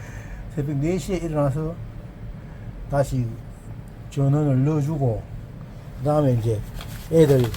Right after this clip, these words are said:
그 따뜻해지고 이거 전원, 전기 켜주고는 그 시간부터 이제 잠을 못 자고 저거 영상 편집하고 새벽에 그렇게 하고 있습니다.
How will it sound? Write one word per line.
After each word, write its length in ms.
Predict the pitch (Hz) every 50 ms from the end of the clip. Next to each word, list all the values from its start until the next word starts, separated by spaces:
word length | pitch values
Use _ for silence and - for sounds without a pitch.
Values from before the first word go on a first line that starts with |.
| - - - - - - - - - - - - - - - - - - - - - - - - - - -
그 260 | 131 117 113 113 113 107 - - - - - -
따뜻해지고 880 | 151 143 139 - - - - 165 156 143 131 143 147 143 135 120 117 110 117 120
이거 140 | 127 131 123
전원, 340 | - 139 131 139 143 131 117
전기 300 | - 151 160 156 160 151
켜주고는 640 | - - 175 175 170 185 190 185 190 185 190 196 202 185 - - - - - - - - - - - -
그 120 | - - 151
시간부터 520 | 139 165 170 165 156 147 147 143 185 156 127
이제 180 | 120 110 110 101
잠을 300 | - 123 120 123 127 127
못 220 | 123 120 123 127 -
자고 320 | 147 135 120 110 107 101 101 - - - - - - - - - - - - - - - - - -
저거 240 | 127 117 120 117 104 - - - - - - - - - - - - - - - -
영상 300 | 131 135 131 127 139 131
편집하고 460 | - - 185 180 170 160 135 123 107 104 - - - - - - - - - - - - - - - - - - - - -
새벽에 320 | - 135 120 127 113 113 113 104 - - - - - - - - - - - - - - - - - - - - - - - - - - - - - - - - - -
그렇게 260 | 156 151 143 - 123
하고 160 | 135 131 110
있습니다. 460 | 95 - - - 123 113 - - -